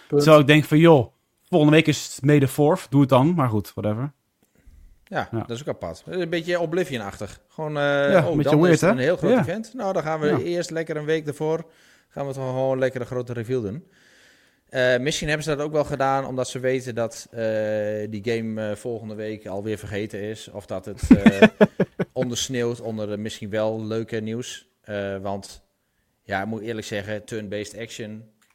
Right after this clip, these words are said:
Speaker 3: eh, weer de volgende Star Wars, Disney, die zit die serie met toch een partij uit te melken, jongen.
Speaker 2: <laughs> Ja, dat klopt.
Speaker 3: En, eh, het is turn-based action,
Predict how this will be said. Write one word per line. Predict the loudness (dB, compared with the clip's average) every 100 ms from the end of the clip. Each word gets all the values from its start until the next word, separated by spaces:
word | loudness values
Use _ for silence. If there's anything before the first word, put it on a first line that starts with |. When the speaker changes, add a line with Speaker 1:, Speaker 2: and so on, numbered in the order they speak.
| _
Speaker 3:
eh, | -16
weer | -10 -10
de |
volgende | -8 -10 -10 -12
Star | -8 -6
Wars, | -6 -6 -8 -12 -16
Disney, | -12 -12 -12 -12 -12
die | -14 -16 -18
zit | -18 -18 -16
die | -14
serie | -10 -10 -10 -10
met | -14
toch | -14 -20
een | -20
partij | -14 -12
uit | -12
te | -16
melken, | -16 -16 -16
jongen. | -16 -14 -10
Speaker 2:
<laughs> | -6 0 4 4 2 -2 0 -2 -2 -8
Ja, | -6
dat | -8
klopt. | -8 -8
Speaker 3:
En, | -8
eh, | -6 -6 -6 -6 -6
het | -8
is | -10 -2
turn-based | 0 2 0 0
action, | -4 -2 -6 -6